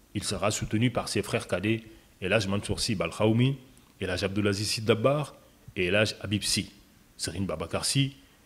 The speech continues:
est rappelé à Dieu le vingt-cinq mars mille neuf cent cinquante-sept à Tivaouane. Il est inhumé dans son mausolée quatre jours plus tard, c'est son frère cadet qui est rappelé à Dieu. El Hadj Mansour Sy Malik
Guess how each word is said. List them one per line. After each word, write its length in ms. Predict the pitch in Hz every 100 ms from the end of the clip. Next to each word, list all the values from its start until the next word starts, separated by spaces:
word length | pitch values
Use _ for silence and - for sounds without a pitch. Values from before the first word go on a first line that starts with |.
| -
est 100 | 95
rappelé 300 | 92 - 131
à 80 | 107
Dieu 160 | 135
le 80 | 117
vingt-cinq 400 | 127 143 156 139
mars 240 | 123 -
mille 140 | 123 117
neuf 120 | 117
cent 120 | 131
cinquante-sept 560 | - 104 95 98 117 90
à 60 |
Tivaouane. 520 | 82 110 87 92 113 123 - - - - -
Il 100 | 92
est 160 | 95 -
inhumé 280 | 104 117 120
dans 120 | 95
son 180 | - 95
mausolée 580 | 98 104 117 135 143 - - - - _ -
quatre 320 | 92 - 117
jours 200 | 120 -
plus 180 | 123 117
tard, 380 | 123 143 165 - - -
c'est 200 | - 87
son 180 | 117 107
frère 260 | 135 120
cadet 300 | - 117 110
qui 120 | -
est 40 | 101
rappelé 300 | 101 101 120
à 80 | 113
Dieu. 280 | 107 85 - - - - -
El 120 | 95
Hadj 140 | 101
Mansour 320 | 95 98 - -
Sy 180 | 113
Malik 420 | 92 87 107 113